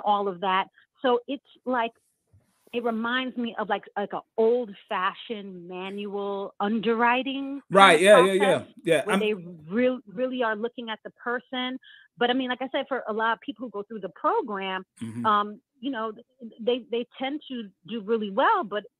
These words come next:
Speaker 1: there's a lot of hand-holding there of
Speaker 2: Yeah.
Speaker 1: making <laughs> sure that for two years that you understand this is what it's gonna be like to be a homeowner. This is how you're gonna have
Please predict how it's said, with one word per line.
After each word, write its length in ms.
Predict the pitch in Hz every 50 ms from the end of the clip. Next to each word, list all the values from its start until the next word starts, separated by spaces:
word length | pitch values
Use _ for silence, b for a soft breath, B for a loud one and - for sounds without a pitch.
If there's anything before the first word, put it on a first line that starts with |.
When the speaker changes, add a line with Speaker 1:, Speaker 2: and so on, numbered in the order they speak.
| _ _ _ _ -
Speaker 1:
there's 180 | 190 247 277 277
a 60 | 277
lot 220 | 254 233 226 208
of 80 | 185 175
hand-holding 840 | - 202 269 392 539 554 415 - 208 170 170 170 156 165 170 165
there 280 | 165 - 131 135 - - b b b b b -
of 120 | 220 180
Speaker 2:
Yeah. 60 | 185
Speaker 1:
making 320 | 226 269 - - 269 254 262 -
<laughs> 60 | -
sure 260 | - 302 311 277 339
that 300 | 269 202 277 220 208 190 - _ _ - _ _ _ _
for 100 | - 220 214 - - -
two 160 | 381 359 320
years 460 | 262 302 359 392 339 294 269 262 247 208
that 100 | 214 214
you 180 | 220 247 294 -
understand 760 | 262 269 240 240 233 - _ 277 302 339 311 254 233 220 208 - _ _ _ _
this 180 | 185 277 285 -
is 140 | 277 254 233
what 160 | 240 247 240
it's 80 | 233 -
gonna 180 | - 240 233 208
be 140 | 185 240 226
like 180 | 220 214 220
to 100 | - 233
be 160 | 190 220 214
a 60 | 190 147
homeowner. 560 | 160 220 247 302 339 214 180 175 165 165 170
This 120 | 190 202 -
is 80 | 240 220
how 120 | - 214 202
you're 160 | 202 196 165
gonna 160 | 208 202 208
have 240 | 170 208 190 196 -